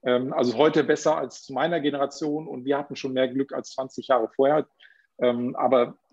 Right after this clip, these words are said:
ja, ich glaub, da, da kann man schon sehr viel mehr tun, ähm,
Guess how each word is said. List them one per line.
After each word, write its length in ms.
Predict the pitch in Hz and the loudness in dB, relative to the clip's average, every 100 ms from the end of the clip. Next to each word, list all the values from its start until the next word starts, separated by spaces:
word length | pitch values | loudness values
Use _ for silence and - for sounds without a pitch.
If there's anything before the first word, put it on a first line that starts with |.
| 226 190 | -8 0
ja, 160 | 107 | 2
ich 80 | - | 2
glaub, 160 | 143 - | 0 2
da, 140 | 139 | 0
da 140 | - | 0
kann 120 | - 156 | -4 -4
man 80 | |
schon 180 | 135 139 | -4 -2
sehr 180 | 123 143 | 0 0
viel 200 | 143 139 | 0 -6
mehr 200 | 127 127 | -6 -10
tun, 380 | - 151 170 170 _ _ _ - | -8 -8 -8 -12 _ _ _ -2
ähm, 400 | 131 127 131 | 0 0 -4